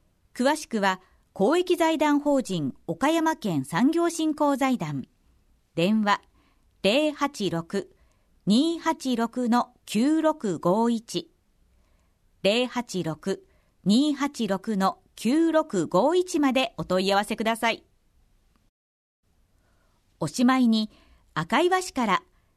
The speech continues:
第二十一回長瀬清子賞作品募集のお知らせです。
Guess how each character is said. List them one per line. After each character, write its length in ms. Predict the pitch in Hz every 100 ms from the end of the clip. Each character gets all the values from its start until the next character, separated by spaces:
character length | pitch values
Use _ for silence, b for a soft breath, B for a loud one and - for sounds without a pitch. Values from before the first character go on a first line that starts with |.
| _
第 260 | 190 339 339
二 160 | 330 285
十 220 | 277 240
一 120 | 202
回 400 | - 220 190 - _ _ _ 180
長 260 | 302 359
瀬 180 | 349 247
清 260 | - 233 302
子 120 | 320
賞 400 | 240 190 139 -
作 260 | - 170 -
品 260 | 349 349
募 120 | 302
集 240 | 285 320 311
の 180 | 294 -
お 40 |
知 140 | -
ら 100 | 196
せ 120 | 202 170
で 140 | 202
す。 140 | -